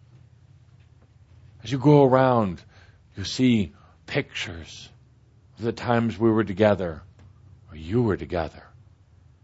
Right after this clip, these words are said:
the times of Yeshua.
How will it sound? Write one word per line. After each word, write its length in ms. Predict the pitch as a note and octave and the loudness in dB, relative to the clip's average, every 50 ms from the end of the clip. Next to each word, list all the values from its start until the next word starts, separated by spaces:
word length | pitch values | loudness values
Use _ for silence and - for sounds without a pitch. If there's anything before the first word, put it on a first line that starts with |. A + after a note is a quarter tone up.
| _ _ _ _ _ _ _ _ _ _ - _ _ _ _ _ _ _ _ _ | _ _ _ _ _ _ _ _ _ _ -20 _ _ _ _ _ _ _ _ _
the 120 | _ - - | _ -18 -14
times 300 | - A2 A#2+ A#2+ G#2+ G#2+ | -10 -8 -8 -8 -8 -10
of 100 | A#2 G#2 | -8 -2
Yeshua. 580 | A2+ A2 G#2 F#2 - - - E2 D#2 C#2+ - | -2 -2 -2 -2 -6 -12 -14 -16 -16 -18 -20